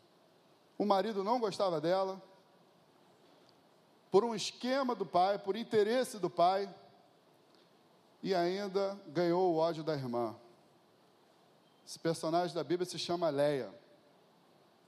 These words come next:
Lembra de Leia? Esposa de Jacó, a primeira esposa de Jacó. Está lá em Gênesis vinte e nove, isso é um caso de família.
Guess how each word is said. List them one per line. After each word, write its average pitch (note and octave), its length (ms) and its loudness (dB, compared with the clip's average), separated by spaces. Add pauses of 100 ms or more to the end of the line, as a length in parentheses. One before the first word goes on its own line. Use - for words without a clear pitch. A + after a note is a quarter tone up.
(140)
Lembra D#3+ 280 -2
de C#3 100 -6
Leia? D3+ 440 0 (840)
Esposa F#3 480 4
de F3 100 -10
Jacó, C#3+ 560 0 (320)
a D3+ 80 0
primeira F#3+ 400 0
esposa D#3+ 440 -2
de C#3+ 100 -8
Jacó. A2+ 500 -6 (640)
Está - 300 0
lá F#3+ 200 2
em D3 540 -2 (880)
Gênesis D#3+ 600 0
vinte F3 300 -2
e - 20 -4
nove, D3+ 240 2
isso - 80 -6
é G3 40 -6
um F3+ 60 -6
caso G3 380 2
de F#3+ 100 -10
família. C#3+ 560 -2